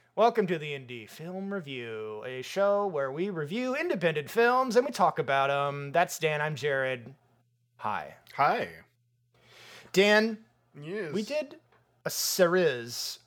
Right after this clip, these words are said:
Speaker 1: of shorts today. Yes or no?
Speaker 2: Yes, we did.
Speaker 1: Yes, we did.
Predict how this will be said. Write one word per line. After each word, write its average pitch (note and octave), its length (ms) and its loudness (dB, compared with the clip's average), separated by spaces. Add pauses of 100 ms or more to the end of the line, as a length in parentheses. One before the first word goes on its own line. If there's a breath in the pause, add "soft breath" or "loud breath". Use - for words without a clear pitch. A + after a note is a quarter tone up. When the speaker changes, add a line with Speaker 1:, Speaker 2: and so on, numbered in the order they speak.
Speaker 1:
of C3 460 -2
shorts - 560 -6
today. A2 400 -6 (360)
Yes C#3 220 -2
or B2 60 -8
no? G#2+ 220 -10 (440)
Speaker 2:
Yes, A#2+ 360 -10
we F#2 100 -20
did. F#2+ 260 -20 (680)
Speaker 1:
Yes, B2 240 -2
we C3+ 100 -4
did. C3 260 2